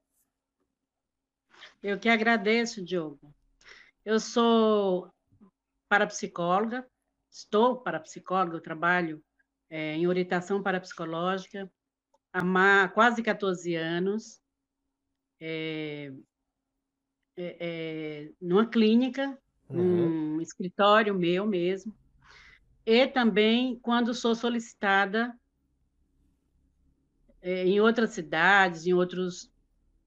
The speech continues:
Speaker 1: órgãos, e estou aí há mais de quatorze anos.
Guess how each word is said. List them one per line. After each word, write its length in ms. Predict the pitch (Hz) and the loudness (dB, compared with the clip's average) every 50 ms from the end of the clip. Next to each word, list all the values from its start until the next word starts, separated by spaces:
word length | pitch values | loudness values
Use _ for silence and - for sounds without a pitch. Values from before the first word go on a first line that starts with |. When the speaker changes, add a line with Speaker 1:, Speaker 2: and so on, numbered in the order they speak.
| _ _ - | _ _ -10
Speaker 1:
órgãos, 760 | 160 175 175 185 185 196 196 196 214 233 254 233 - - - _ _ _ _ _ _ _ _ _ _ _ _ _ _ _ _ 180 | -4 -2 2 2 2 2 2 2 2 2 0 -2 -4 -10 -18 _ _ _ _ _ _ _ _ _ _ _ _ _ _ _ _ -4
e 100 | 185 190 | -2 -2
estou 380 | 180 - - - 208 214 220 | -2 -2 -2 0 2 4 4
aí 480 | 233 226 214 208 208 208 214 226 233 226 | 6 4 4 4 2 2 2 2 2 4
há 340 | 220 220 220 214 214 208 202 208 208 - - _ _ _ _ _ 175 165 196 | 4 4 2 2 2 2 0 -2 -6 -10 -14 _ _ _ _ _ -20 -14 -10
mais 320 | 196 190 196 202 220 226 | -4 0 0 2 0 0
de 80 | 226 - | -2 -6
quatorze 400 | 233 226 226 233 233 226 220 262 | -8 -8 -6 -6 -8 -8 -8 -10
anos. 500 | 254 185 120 - - - - - - | -10 -12 -12 -14 -18 -20 -20 -20 -20